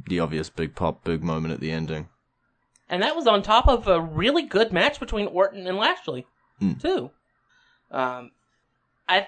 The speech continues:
Speaker 2: and I think we also need to talk about Lashley, too. Lashley was a good champion. He was a good heel champion.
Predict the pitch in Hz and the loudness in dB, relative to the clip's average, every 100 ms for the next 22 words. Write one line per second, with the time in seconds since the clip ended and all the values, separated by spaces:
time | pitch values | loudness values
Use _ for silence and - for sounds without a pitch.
0 | - 208 247 302 302 254 233 226 233 269 | 2 2 2 0 -4 -4 2 2 2 0
1 | 247 - 202 - 175 165 165 202 - 143 | -2 -2 -2 0 -2 -2 -4 -6 -6 -8
2 | 170 196 117 - _ 170 226 285 339 233 | -6 -6 -8 -14 _ 2 2 2 0 0
3 | 170 143 151 190 190 170 156 147 120 - | 0 2 6 6 6 2 0 0 -4 -8
4 | _ _ _ _ 190 202 156 123 - 156 | _ _ _ _ -6 0 -2 -2 -6 2
5 | 170 165 160 143 131 135 127 - 127 110 | 4 8 8 8 2 -4 -6 -8 -12 -14
6 | - | -18